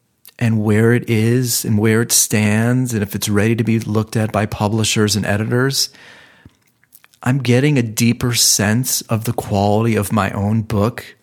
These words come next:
by reading it on a piece of paper as opposed to reading it on the computer screen. It's a completely different experience.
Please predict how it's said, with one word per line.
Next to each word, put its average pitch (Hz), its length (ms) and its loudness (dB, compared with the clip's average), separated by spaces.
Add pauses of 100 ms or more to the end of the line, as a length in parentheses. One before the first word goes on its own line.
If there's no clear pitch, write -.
(120)
by 107 100 0
reading 110 560 2
it 98 300 -2 (320)
on 107 280 2
a 101 120 -4
piece - 400 -4
of 117 160 -4
paper 101 720 -2
as 104 180 0
opposed 107 540 -2
to 117 100 -6
reading 104 440 0
it 101 140 -2 (380)
on 117 140 2
the 117 80 0
computer 143 560 0
screen. 90 420 -2
It's - 160 -2
a 110 60 -2
completely 123 680 -2
different 123 500 0
experience. - 1000 -2